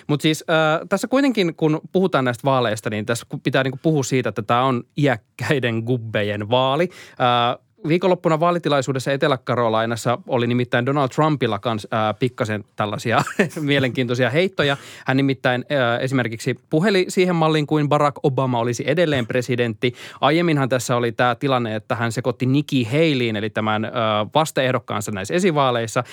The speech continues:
Nancy Pelosiin, eli tähän entiseen demokraattien mahtileidiin edustajanhuoneessa. Äh, ja lisäksi hän nyt on sanonut ihan tosissaan ilmeisesti, tai ainakin hyvin vakavalla naamalla, että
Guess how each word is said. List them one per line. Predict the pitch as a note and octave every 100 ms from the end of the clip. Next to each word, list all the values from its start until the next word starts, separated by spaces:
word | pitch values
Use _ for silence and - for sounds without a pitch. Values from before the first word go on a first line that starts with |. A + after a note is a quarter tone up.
| -
Nancy | C#3 C#3 C3
Pelosiin, | E3+ F#3 F3 C3+ A2+ G2
eli | G#2
tähän | G#2 A2+ A#2
entiseen | C3+ C3+ C#3 C3
demokraattien | D3+ D3+ C3 B2 A#2 - B2 A#2
mahtileidiin | A2+ C3 - B2 A#2 A2+ A2+ A#2
edustajanhuoneessa. | C#3 E3+ F3+ C#3+ B2 A#2 A#2 A2+ G#2+ B2
Äh, | - - - - - - B2 A#2+ A#2+
ja | B2+
lisäksi | C3+ F3 G3+
hän | F#3+ G3 D#4
nyt | A3+ G#3
on | G3 E3+
sanonut | F3 E3 F#3
ihan | - A#3+ G#3+ F3
tosissaan | G3 F#3+ D#3+ - C#3 A#2
ilmeisesti, | C3 C#3+ B2 A2 A2 A#2+ - A#2+
tai | - C3+
ainakin | B2+ C#3+
hyvin | D#3+ E3
vakavalla | E3 D#3+ C#3+ C#3+
naamalla, | D#3 E3+ C#3+ B2 B2+ - -
että | - B2+ -